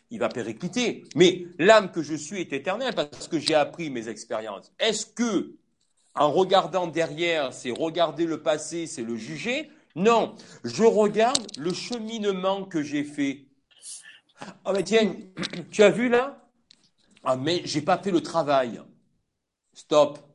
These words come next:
Mais je l'ai pas fait, mais j'avais pas envie. Je vais pas frustrer mon cerveau ou me scléroser en disant, « Ah, mais je l'ai pas fait, t'as vu, je suis nul.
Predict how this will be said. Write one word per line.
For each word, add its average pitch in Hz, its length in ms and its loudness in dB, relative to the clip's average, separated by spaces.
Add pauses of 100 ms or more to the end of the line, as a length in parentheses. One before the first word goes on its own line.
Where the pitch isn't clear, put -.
(540)
Mais 87 100 -14
je 120 140 -4
l'ai 156 100 2
pas 131 180 4
fait, 269 380 -2 (240)
mais - 80 -16
j'avais - 240 -10
pas 262 240 6
envie. 196 420 0 (800)
Je 110 160 4
vais 156 180 8
pas 214 200 6
frustrer 190 500 -8
mon 117 220 -6
cerveau 226 760 -4 (540)
ou 202 100 -4
me 175 160 4
scléroser 180 880 -2 (200)
en 156 100 4
disant, « 160 480 -2
Ah, 151 100 2
mais 220 220 2
je 175 80 -4
l'ai 175 100 2
pas 175 160 0
fait, 262 160 -6
t'as 185 120 -2
vu, 208 120 -4
je 202 100 -4
suis 208 300 -4
nul. 233 340 -2